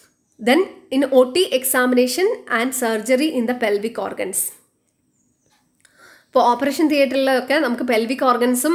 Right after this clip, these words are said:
അതുപോലെ തന്നെ, ആ, അങ്ങനെയുള്ള ഏരിയാസൊക്കെ കാണണമെങ്കിൽ ഈ ഒരു സർജറി, ആ, ഈ ഒരു പൊസിഷൻ നമ്മൾ മെയിൻറ്റെയിൻ ചെയ്യുന്നുണ്ട്. That is about Trendelenburg position.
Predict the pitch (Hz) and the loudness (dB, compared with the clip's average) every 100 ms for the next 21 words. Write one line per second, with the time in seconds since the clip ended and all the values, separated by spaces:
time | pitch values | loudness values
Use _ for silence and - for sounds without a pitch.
0 | 320 240 214 226 240 247 233 233 233 - | -2 -4 0 0 0 -2 -2 -2 -4 -8
1 | 220 214 220 240 247 247 233 226 262 262 | -4 0 0 2 4 4 2 2 0 0
2 | 254 254 233 208 208 214 226 403 640 - | -2 -2 -2 -2 -2 -2 0 0 -2 -10
3 | - _ _ _ _ _ 240 254 240 453 | -20 _ _ _ _ _ 2 4 6 4
4 | 605 - 240 214 208 233 370 453 226 214 | 2 -2 -4 -4 -4 -2 -2 -4 -4 -6
5 | 254 254 277 262 - 240 - 302 466 - | -2 2 2 2 0 -4 -4 -4 -4 -6
6 | - 220 214 320 240 247 233 220 190 180 | -10 -6 -2 0 2 0 -2 -4 -4 -4
7 | 180 196 208 214 285 247 269 440 254 214 | -6 -4 -2 0 0 2 2 0 0 2
8 | 208 214 220 247 523 - - _ _ _ | 2 2 2 2 0 -4 -20 _ _ _
9 | _ 220 214 - 269 | _ 0 2 2 0